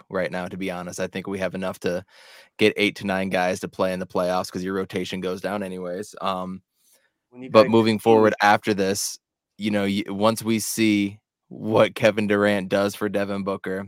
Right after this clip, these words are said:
Speaker 1: what he does for DeAndre Ayton, I now fully think Ayton's gonna be able to come through on the other end looking a lot better than what he did coming into this year. I, I, I hope so, at least. And I'll, I'll eat that crow, you know? Um,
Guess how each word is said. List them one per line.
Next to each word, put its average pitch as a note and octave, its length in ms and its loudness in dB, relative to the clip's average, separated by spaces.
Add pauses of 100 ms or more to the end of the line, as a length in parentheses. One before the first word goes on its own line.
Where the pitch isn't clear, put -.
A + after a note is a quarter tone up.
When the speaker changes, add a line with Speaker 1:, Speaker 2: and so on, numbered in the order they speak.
Speaker 1:
what G2+ 160 -4
he G2+ 120 -4
does G2+ 380 0
for G#2 140 -6
DeAndre G2 520 -4
Ayton, F#2 440 -4 (320)
I G2+ 100 2
now A#2 280 6
fully A2 320 0
think G2 320 -4
Ayton's G2 340 -4
gonna F#2+ 160 -6
be F#2+ 140 -4
able F#2 120 -6
to F#2 80 -8
come F#2+ 220 -6
through G2+ 220 -2
on F#2 80 -4
the F#2 120 -6
other F#2 240 -4
end F2+ 240 -6
looking F2 460 -8
a F#2 40 -8
lot F#2+ 400 -2
better F#2 240 -2
than F2 180 -10
what F2+ 180 -6
he F#2+ 100 -10
did F2+ 320 -6 (120)
coming F#2+ 220 -8
into F2+ 200 -12
this - 260 -10
year. F2 140 -4
I, F#2 300 -2
I, F2 60 -6 (220)
I F#2 80 -4
hope D3 300 4
so, G#2 180 4
at E2+ 120 0
least. F#2 280 -4 (400)
And G2+ 140 2
I'll, A2+ 180 6
I'll A2+ 280 10
eat B2 240 2
that C3 200 6
crow, G#2 520 6
you G2 100 -6
know? G#2 260 -2 (440)
Um, G2 500 2